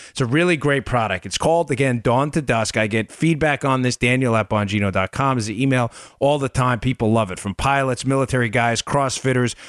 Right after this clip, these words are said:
working parents, people out there on the assembly line busting their butts all day. Thanks for what you do. Dawn to Dusk, it'll give you a nice ten-hour boost in energy, no ups and downs. Go give it a shot. Go to brickhousenutrition dot com slash Dan.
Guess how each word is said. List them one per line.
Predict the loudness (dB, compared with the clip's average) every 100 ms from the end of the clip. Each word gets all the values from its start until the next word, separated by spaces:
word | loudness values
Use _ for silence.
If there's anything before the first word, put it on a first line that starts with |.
| -16 -2
working | 0 2 0 0
parents, | 0 2 2 2 0 -6 -8 -2
people | 0 2 2
out | 2 0
there | 0 2
on | 2 2
the | 2
assembly | 2 0 0 2
line | 2 2 2
busting | 0 0 0
their | 0
butts | 2 0 0 0
all | 2
day. | 0
Thanks | 2 0 0
for | 0
what | 0 -2
you | -2
do. | 2 2 0 -10 -2
Dawn | 0 0 0
to | -2
Dusk, | 0 0 -2
it'll | -4
give | -2 2
you | 4
a |
nice | 4 2 0
ten-hour | -2 0 2 2 0
boost | 0 0 0 0
in | 2
energy, | 2 2 2 2
no | 4 4
ups | 2 0 0
and | 2
downs. | 2 2 2
Go | 0 0
give | 0
it | 0
a |
shot. | 2 0 -2 -6 -18 -20 _ -2
Go | 0
to | 0
brickhousenutrition | 0 -2 0 -2 0 -2 0 0 0 0 0
dot | 0 -2
com | -2 0
slash | 0 0 -2 0
Dan. | 0 0